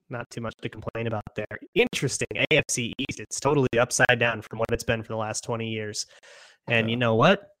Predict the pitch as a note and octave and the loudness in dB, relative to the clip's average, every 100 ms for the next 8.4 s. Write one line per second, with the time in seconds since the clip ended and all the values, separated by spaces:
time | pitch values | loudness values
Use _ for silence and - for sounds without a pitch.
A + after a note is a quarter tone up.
0 | - A#3 C4+ C4 C4 B3+ A3+ C4 F3+ - | -8 0 4 4 2 0 -2 0 0 -2
1 | _ - B2+ B2+ B2 G#2 - A2+ G2+ F#2 | _ -4 0 0 0 -2 -2 -2 -2 -12
2 | - - - - _ _ _ - G3 B3 | -20 -20 -20 -20 _ _ _ -4 4 8
3 | C4+ C4 B3 - A#3+ A#3+ A#3+ - - - | 10 8 6 8 8 10 6 0 -4 6
4 | F3+ F#3 F3 F#3+ - - - F#3 - - | 8 8 6 -2 -4 -2 6 6 6 -2
5 | - - F#3+ A#3 - - D3+ C#3+ C3 F3+ | -6 0 0 0 -6 -2 0 0 -2 -4
6 | G#3 _ D#3+ C#3 C3 C3+ C3 C3 D3 C3+ | -6 _ -6 -6 -4 -6 -6 -8 -8 -6
7 | C3+ C#3+ D3+ - - C#3+ B2+ B2+ - B2+ | -4 -4 -6 -10 -10 -2 0 0 2 2
8 | A#2+ A#2+ B2 - | 4 2 -2 -6